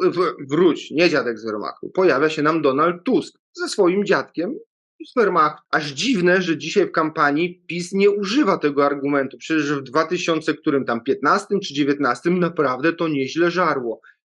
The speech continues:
I chciałem zobaczyć jakieś nowe przeróbki w tym zakresie. No ale cholera, Donald Tusk jest takim politykiem, na którego ciężko mi być obiektywnym, no ale muszę coś powiedzieć.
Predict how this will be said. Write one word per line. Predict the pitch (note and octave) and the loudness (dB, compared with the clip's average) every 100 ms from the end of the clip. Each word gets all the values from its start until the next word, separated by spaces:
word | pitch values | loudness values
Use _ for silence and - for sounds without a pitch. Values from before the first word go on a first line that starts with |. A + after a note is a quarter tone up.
| - | -4
I | |
chciałem | D4 G#4 F4 B3 | 2 4 4 4
zobaczyć | E3+ D#3+ E3+ E3+ C#3+ | 2 2 0 -2 -2
jakieś | D3+ D#3 D3+ | 0 0 0
nowe | D3+ D3 D#3 | 0 2 2
przeróbki | D#3 D#3+ D3 D3+ D3+ C3+ | 2 0 2 0 -2 -18
w | |
tym | - C#3 | -8 -4
zakresie. | A#2+ B2+ - - - | -4 -4 -4 -6 -4
No | E3 | 0
ale | C4 A3+ G#3 G#3 _ | 4 4 4 0 _
cholera, | F3+ F#3 F3+ E3+ _ - - _ | 0 2 2 -2 _ -20 -20 _
Donald | C#3 A3+ G#3 G3 - | 0 4 4 2 -4
Tusk | G3 G3 G3 | -2 -2 0
jest | D#3+ - | -2 0
takim | F#3 F#3+ F3+ | -6 -4 -2
politykiem, | F3 D#3 D3 D#3+ D#3 D3 C#3+ F3 F3 _ _ _ | 0 0 2 -2 0 0 0 -2 -8 _ _ _
na | D3+ | -8
którego | - G3 F#3 | 0 2 2
ciężko | F#3+ A3 A3 A3 | 2 0 0 0
mi | G3 F3 | 0 0
być | E3 - | -4 -2
obiektywnym, | E3+ E3 E3 - C#3+ C3+ | 0 0 0 -6 -4 -4
no | D#3+ | -2
ale | F#3+ G#3 | 2 2
muszę | G#3+ A3 - D#3 | 2 0 2 -2
coś | - C#3+ | -2 -6
powiedzieć. | - D3 C#3 C3+ C3+ C3 | -2 0 2 0 0 -6